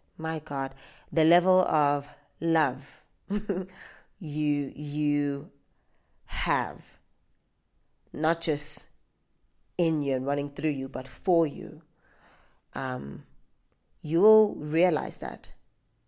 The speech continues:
and embrace the whole idea. Embrace life with your God. But that takes vulnerability.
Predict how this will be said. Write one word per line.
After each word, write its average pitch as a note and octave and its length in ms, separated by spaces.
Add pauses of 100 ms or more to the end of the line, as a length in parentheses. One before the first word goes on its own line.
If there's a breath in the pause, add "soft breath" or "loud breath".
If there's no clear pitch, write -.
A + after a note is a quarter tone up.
(500)
and C#3+ 140
embrace C#3+ 360
the C#3 100
whole C3+ 240
idea. - 480 (720)
Embrace C#3+ 440
life - 480 (260)
with C#3 260
your F#2 120
God. - 340 (1400)
But D3+ 140
that D3+ 180
takes D3+ 240
vulnerability. - 720